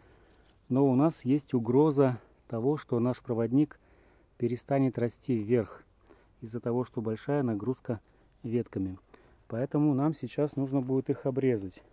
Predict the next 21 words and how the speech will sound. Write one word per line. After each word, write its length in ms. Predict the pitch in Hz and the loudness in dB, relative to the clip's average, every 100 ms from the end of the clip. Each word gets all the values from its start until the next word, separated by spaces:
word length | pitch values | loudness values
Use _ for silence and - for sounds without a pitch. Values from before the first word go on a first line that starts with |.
| _ _ _ _ - - _ _ - - - | _ _ _ _ -20 -20 _ _ -20 -20 -20
Самая 500 | - 156 165 165 147 | -10 0 2 4 4
главная 460 | 123 151 156 131 113 | 6 6 6 2 0
задача 640 | 117 117 156 185 147 120 - _ - - - | -2 0 0 0 0 0 -4 _ -20 -20 -4
в 100 | 120 | -2
этом 260 | - 120 | 0 0
году 300 | 120 123 147 | 2 4 4
для 180 | 143 139 | 2 4
нас — 260 | 139 131 - | 4 2 -2
это 340 | 139 - 127 - _ _ - _ _ _ _ _ 127 | -4 0 0 0 _ _ -20 _ _ _ _ _ -6
вырастить 540 | 117 151 151 - 139 | 2 2 2 -2 -6
проводник 720 | 131 113 113 110 160 160 - _ _ | -2 0 0 2 2 2 -6 _ _
и 140 | - 131 | -6 -2
не 120 | 123 | 0
дать 260 | 131 147 127 | 2 2 2
ему 320 | 120 143 139 - - _ _ _ _ _ _ _ _ | 4 2 0 -8 -20 _ _ _ _ _ _ _ _
перестать 540 | - 120 120 - 143 - | -4 -4 -6 0 0 2
расти. 580 | 123 117 - 127 107 90 _ _ _ _ _ _ _ _ _ _ - | 0 -2 -6 -2 -2 -4 _ _ _ _ _ _ _ _ _ _ -6
Поэтому 400 | 123 131 135 127 | -2 2 2 2
будем 260 | 135 127 120 | 2 2 0
сейчас 460 | - - 123 - | -4 -2 -2 -2
обрезать 640 | 123 123 131 117 113 127 | -2 2 2 2 0 -2